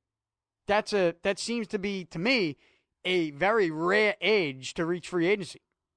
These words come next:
Twenty-seven. You'd have him, let's say you gave him a, a seven-year deal next year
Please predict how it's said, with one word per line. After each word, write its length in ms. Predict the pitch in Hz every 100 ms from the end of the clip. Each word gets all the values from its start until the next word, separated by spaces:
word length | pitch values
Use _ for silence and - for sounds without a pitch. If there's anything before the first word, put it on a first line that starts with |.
| _ _ -
Twenty-seven. 600 | 180 180 151 196 208 113 _ _ _ _ _ _ _
You'd 160 | - 175
have 240 | 170 165
him, 180 | 139 127 - _ _ _ _ -
let's 180 | 208
say 200 | - 214
you 60 | 185
gave 220 | 180 185
him 80 | 180
a, 160 | 160 165
a 80 | 165
seven-year 420 | - 202 180 170
deal 320 | 135 220 190 _ _ _ _ _ _
next 280 | 175 160 -
year 160 | 123